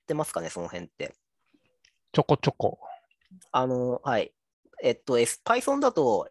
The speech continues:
Speaker 1: エスディーケー公式出してるんですけど、X-rayの。
Speaker 2: うん、
Speaker 1: あれで、
Speaker 2: うん。
Speaker 1: パ-、パッチっていうやつを呼んであげると、エイチティーティーピーの通信が全部そのX-ray上で見えるようになるんで、
Speaker 2: うん。
Speaker 1: スタックトレース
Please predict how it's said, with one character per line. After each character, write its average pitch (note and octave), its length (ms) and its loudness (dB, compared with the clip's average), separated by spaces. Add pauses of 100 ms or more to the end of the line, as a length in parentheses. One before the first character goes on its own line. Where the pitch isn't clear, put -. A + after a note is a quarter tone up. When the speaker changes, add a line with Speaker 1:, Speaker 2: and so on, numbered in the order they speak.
Speaker 1:
エ A#2+ 80 0
ス - 120 -10
デ F3+ 60 -6
ィ G3 80 -4
ー F#3+ 40 -8
ケ G3 140 -2
ー C#3 40 0
公 D3+ 180 -2
式 D3+ 220 -4
出 E3 100 2
し - 60 -6
て A#2+ 120 -2
る G2 60 -2
ん F2+ 60 -8
で F2+ 60 -8
す - 80 -14
け F#2 100 -6
ど、 F#2+ 180 -6 (180)
X-ray G#2 500 -6
の。 D2 180 -16 (360)
Speaker 2:
う - 60 0
ん、 G2+ 180 0 (160)
Speaker 1:
あ - 100 2
れ G3+ 60 2
で、 G#3+ 60 4
Speaker 2:
う - 40 2
ん。 - 80 -10 (320)
Speaker 1:
パ-、 E3+ 220 0 (140)
パ D#3 120 2
ッ - 100 0
チ - 140 -8
っ B3+ 40 -8
て - 180 -8
い C#4+ 40 2
う C#4+ 40 2
や C4+ 120 6
つ - 100 0
を A2 80 2
呼 A2+ 160 0
ん B2 40 -4
で B2 80 2
あ A#2 100 0
げ A#2 100 0
る A2+ 80 -2
と、 G#2 400 -2
エ F3+ 120 6
イ G#3 40 0
チ - 140 -4
テ A#3 80 -4
ィ - 20 -12
ー - 20 -12
テ - 40 -20
ィ - 20 -20
ー - 20 -20
ピ A#3 80 -6
ー - 20 0
の C3+ 80 2
通 C3 200 -4
信 C3 240 -2
が B2 220 2
全 C#3+ 260 2
部 G#2+ 80 -2
そ G#2 100 -8
の G2+ 80 -2
X-ray F3 380 0
上 E3 140 4
で D#3+ 80 2
見 D3 140 2
え E3 40 2
る C#3 60 0
よ G2+ 80 -4
う F2 40 -8
に F#2+ 60 -8
な G#2 80 -6
る F2+ 100 -6
ん F2 60 -12
で、 F2+ 240 -6 (380)
Speaker 2:
う B2 40 -2
ん。 F2 220 -8 (400)
Speaker 1:
ス - 140 -10
タ C4 80 4
ッ C4+ 60 2
ク D4+ 120 -4
ト C#4+ 120 0
レ C#4+ 100 4
ー - 20 0
ス A2 400 0